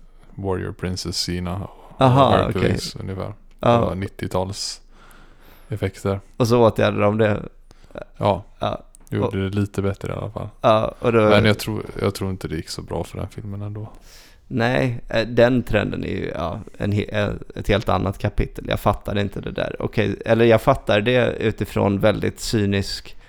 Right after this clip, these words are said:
Speaker 2: ekonomisk logik och så, men jag hatar att det går bra för de här slappa, "Okej, vi återskapar tecknade filmerna i live action, frame by frame, och cashar in multum", liksom.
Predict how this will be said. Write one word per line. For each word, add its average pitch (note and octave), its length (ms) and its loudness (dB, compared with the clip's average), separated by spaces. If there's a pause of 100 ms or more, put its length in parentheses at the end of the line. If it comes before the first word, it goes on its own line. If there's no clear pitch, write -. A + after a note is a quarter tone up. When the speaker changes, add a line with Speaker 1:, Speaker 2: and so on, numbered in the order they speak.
(240)
Speaker 2:
ekonomisk G2+ 760 2
logik - 520 2
och A2+ 100 -2
så, - 260 -2 (120)
men G#2 420 2 (280)
jag G#2+ 120 4
hatar A2+ 460 6
att A#2 120 4
det A2 60 -4
går G#2+ 100 4
bra G#2+ 280 6
för - 140 -2
de G#2 140 2
här F#2+ 440 0 (380)
slappa, F#2+ 880 4 (120)
"Okej, G2+ 420 6
vi G2+ 220 6
återskapar G2 1120 2 (800)
tecknade G2 440 2
filmerna F#2+ 720 2 (140)
i G#2 140 0
live G2 320 6
action, G2 460 0
frame G2+ 400 2
by F#2+ 60 4
frame, G2 560 2 (560)
och G#2 200 -4
cashar G2+ 340 4
in G2 180 0
multum", - 540 -2
liksom. C#3+ 280 -12